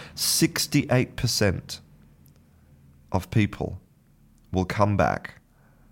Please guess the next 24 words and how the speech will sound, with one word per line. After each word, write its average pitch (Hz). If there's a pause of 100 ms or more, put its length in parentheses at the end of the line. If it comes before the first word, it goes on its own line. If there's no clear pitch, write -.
(540)
unless 120 (920)
they 107
are 98
educated, 98
and 92
then 101
only 104
two 117
percent 95
of 76
them 82
will 80
come 82
back. 76 (500)
And 104
that 151
is 156
just - (360)
a -
stark - (380)
illustration 101 (100)
of 85
the 92
power 117